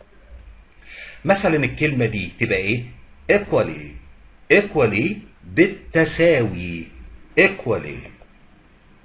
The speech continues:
طيب الكلمة دي look. legally. legally يعني شرعي أو قانوني. يبقى مجموعة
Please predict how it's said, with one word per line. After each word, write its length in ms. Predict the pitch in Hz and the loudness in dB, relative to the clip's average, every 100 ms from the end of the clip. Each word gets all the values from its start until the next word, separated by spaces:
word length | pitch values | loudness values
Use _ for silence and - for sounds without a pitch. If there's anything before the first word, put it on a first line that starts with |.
| - | -6
طيب 420 | 101 98 98 104 - - - - - - | -2 0 0 -2 -4 -18 -20 -20 -20 -20
الكلمة 420 | - 127 190 160 | -2 0 2 2
دي 300 | 135 180 - - - - - - | 0 -4 -6 -20 -20 -20 -20 -4
look. 420 | 131 160 107 - - - - - - _ - - - _ - | 4 6 4 -6 -18 -20 -20 -20 -20 _ -20 -20 -20 _ -8
legally. 680 | 135 233 113 76 71 - - - _ - _ 90 | 2 2 2 -4 -8 -16 -20 -20 _ -20 _ 2
legally 680 | 117 220 208 156 139 208 | 6 8 8 6 4 0
يعني 440 | 143 123 101 151 202 - - | 2 2 4 0 -2 -12 0
شرعي 840 | - 156 180 143 107 135 208 214 - | 4 8 8 6 2 0 0 -4 4
أو 240 | 165 220 226 - - - - | 6 6 2 -8 -20 -18 4
قانوني. 880 | 156 170 160 160 160 147 90 92 - - - - | 6 8 6 6 6 4 0 -6 -10 -14 -14 -4
يبقى 260 | 107 110 | -4 -2
مجموعة 420 | 98 92 110 123 | -2 -2 -2 -2